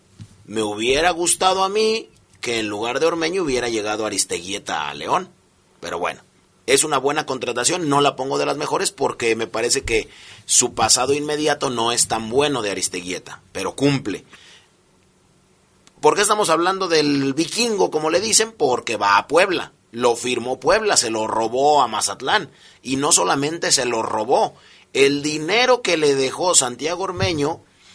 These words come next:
lo utilizaron para firmarlo por tres años, y me parece a mí que les va a dar muchas alegrías. ¿Les va a dar más alegrías?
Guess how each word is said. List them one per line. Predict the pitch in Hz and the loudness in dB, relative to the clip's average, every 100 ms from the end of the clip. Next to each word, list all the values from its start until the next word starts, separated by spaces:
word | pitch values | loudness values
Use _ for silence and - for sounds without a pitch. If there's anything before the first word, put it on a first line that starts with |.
| - - | -20 -2
lo | 123 131 | 2 2
utilizaron | 139 139 135 135 151 165 190 | 2 -2 0 2 4 2 2
para | - 131 | 2 2
firmarlo | 127 131 131 139 160 185 185 | 0 -4 0 0 2 0 0
por | 139 127 | 0 0
tres | - 147 170 - | 0 0 4 4
años, | 165 269 254 151 - - _ _ _ _ _ _ _ - | 4 0 -2 -4 -6 -12 _ _ _ _ _ _ _ -14
y | 110 | -8
me | 107 | -6
parece | 104 98 101 135 | -4 -4 -4 -4
a | |
mí | 135 | -6
que | 135 143 | -4 -4
les | 101 | -2
va | 104 | -2
a | |
dar | 104 | -2
muchas | 101 98 - - | -6 -6 -4 -4
alegrías. | 85 95 156 143 - _ - - - | -4 -2 0 0 -4 _ -20 -20 -6
¿Les | 127 160 160 143 | 4 6 6 6
va | 202 | 6
a | |
dar | 233 226 | 6 4
más | 196 220 247 | 4 4 4
alegrías? | 220 185 156 202 294 311 - | 2 2 0 0 0 0 -2